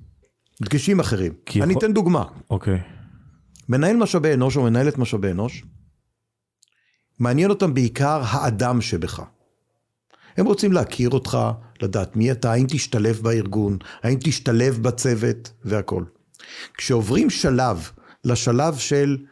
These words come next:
Speaker 1: אה, רעיון עם מנכ״ל, מנכ״ל מסתכל יותר על התועלות, שאם הוא יבחר בך ולא יבחר במישהו אחר, ממה הארגון יוכל להרוויח יותר?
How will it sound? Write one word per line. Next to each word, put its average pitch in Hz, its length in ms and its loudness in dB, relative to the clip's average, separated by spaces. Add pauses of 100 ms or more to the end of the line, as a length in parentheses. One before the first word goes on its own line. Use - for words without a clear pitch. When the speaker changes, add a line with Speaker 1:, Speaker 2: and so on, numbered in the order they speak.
(240)
Speaker 1:
אה, 127 160 0
רעיון 123 560 2
עם 147 280 0
מנכ״ל, 110 440 0 (560)
מנכ״ל 120 300 0
מסתכל 214 520 -2
יותר 185 320 0
על 160 100 2
התועלות, 156 1000 0 (1080)
שאם 151 280 2
הוא 214 140 4
יבחר 175 300 0
בך 156 320 0 (640)
ולא 123 240 2
יבחר 175 260 0
במישהו 127 440 2
אחר, 220 300 0 (600)
ממה 160 540 2
הארגון 180 600 0
יוכל 147 260 0
להרוויח 123 680 2
יותר? 90 280 -4